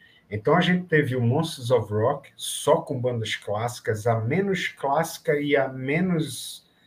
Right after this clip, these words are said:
é, a mais jovem, digamos assim, era a Symphony X, né?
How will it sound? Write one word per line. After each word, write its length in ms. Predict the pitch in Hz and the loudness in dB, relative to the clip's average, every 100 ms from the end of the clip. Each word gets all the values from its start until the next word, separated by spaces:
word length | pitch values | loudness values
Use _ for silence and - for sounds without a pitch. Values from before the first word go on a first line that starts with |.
| _ _ _ _ _ - | _ _ _ _ _ -2
é, 240 | 113 107 104 | 4 4 6
a 100 | 123 | 6
mais 360 | 127 139 160 117 | 6 6 4 2
jovem, 420 | 117 135 139 120 | 4 4 2 0
digamos 320 | 117 117 113 | 0 0 0
assim, 420 | 107 107 123 123 | -2 -4 -6 -2
era 220 | 135 143 | 2 4
a 40 | 139 | 4
Symphony 580 | - - 147 151 151 143 | 0 -2 -4 -2 0 2
X, 420 | 120 107 - - | 2 0 -6 -10
né? 260 | 98 110 | -6 -6